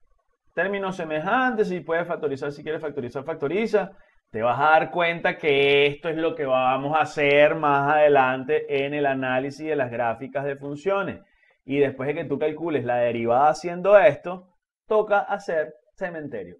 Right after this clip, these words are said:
el análisis de los signos que son de inecuaciones. Entonces se mezcla absolutamente todo. Entonces, esta derivada es igual ¿a quién?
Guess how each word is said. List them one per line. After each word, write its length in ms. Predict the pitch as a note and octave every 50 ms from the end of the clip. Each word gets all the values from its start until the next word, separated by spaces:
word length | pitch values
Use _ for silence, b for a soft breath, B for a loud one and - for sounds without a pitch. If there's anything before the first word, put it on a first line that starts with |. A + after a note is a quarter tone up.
| _
el 120 | - B2+ B2
análisis 400 | A#2 A#2 A2+ A2+ B2+ B2 D3 C#3+
de 40 | C3
los 160 | A2+ A2 -
signos 300 | - F3 F3 F#3+ F#3+ F#3+
que 80 | F#3
son 240 | C3 - G#2 G#2 - _
de 180 | _ B2 B2+ A#2
inecuaciones. 560 | A#2+ A2+ A2 G#2 - A2 A2 - - _ _ _ _ _ _ _ _ _ _ _ _ _ _ _ _
Entonces 260 | _ - G2+ G#2 A#2+
se 80 | A2 G#2
mezcla 400 | G#2 F#2 - _ - G2+ G2 -
absolutamente 600 | _ - _ G2 F2+ F2+ E2+ E2+ F2 E2+ F2+ - -
todo. 280 | - B2+ C3 G#2+ - - - - - - - - _ _ _ _ _ _ _ - _ _ _ _ _ _ _ _ _
Entonces, 320 | - C3 B2+ A#2+ - - _ _ _ _ _ _ _ _ _ _ _ _ _ _ _ -
esta 340 | A#2+ A#2 A2+ - - C3 C#3 D#3+
derivada 640 | F3+ F#3+ G#3 G#3+ A3+ G#3+ G3 F#3+ G3 G#3 - - _ _ _ _ _
es 100 | - A#2+
igual 300 | B2 B2+ B2+ B2+ B2+ B2
¿a 100 | B2+ B2+
quién? 300 | B2+ F3+ D#3+ C3 - -